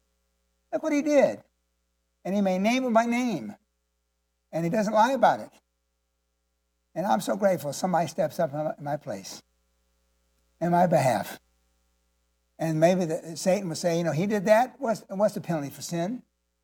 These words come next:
It's death. He needs to die." And the Lamb of God steps up in my behalf and said, "I died in his place. I paid that debt.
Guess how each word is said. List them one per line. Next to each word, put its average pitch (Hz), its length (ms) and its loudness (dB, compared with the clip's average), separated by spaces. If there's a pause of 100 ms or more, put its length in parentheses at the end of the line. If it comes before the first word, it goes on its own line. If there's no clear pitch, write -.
(420)
It's 135 140 -8
death. 165 440 4 (640)
He 220 120 -2
needs 202 200 0
to 165 60 -2
die." 160 460 6 (1400)
And 165 280 -4
the 160 40 -10
Lamb 190 280 4
of 180 100 0
God 160 320 2
steps 170 300 -8
up 151 100 -6
in 175 60 -8
my 185 100 -4
behalf 147 540 -4 (1200)
and 156 140 -4
said, 156 400 -2 (720)
"I 175 160 4
died 139 320 2
in 135 100 -2
his 139 140 -2
place. 101 440 -8 (1160)
I 202 160 6
paid 156 320 0
that 139 200 0
debt. 139 380 -4